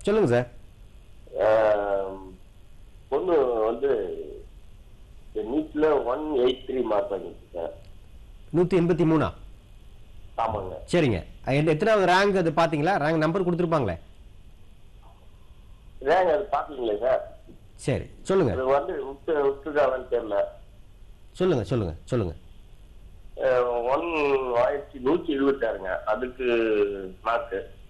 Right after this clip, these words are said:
Speaker 1: ஆயிரத்தி நூத்தி எழுபத்தாறு. Good, நல்ல mark தான். சொல்லுங்க.
Speaker 2: இருபத்தி ஆறு.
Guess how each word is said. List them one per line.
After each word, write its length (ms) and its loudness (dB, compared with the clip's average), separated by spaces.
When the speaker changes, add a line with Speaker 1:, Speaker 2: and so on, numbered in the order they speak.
Speaker 1:
ஆயிரத்தி 300 0
நூத்தி 240 0
எழுபத்தாறு. 480 0
Good, 200 0
நல்ல 200 0
mark 220 -2
தான். 80 -8
சொல்லுங்க. 280 0
Speaker 2:
இருபத்தி 380 2
ஆறு. 260 2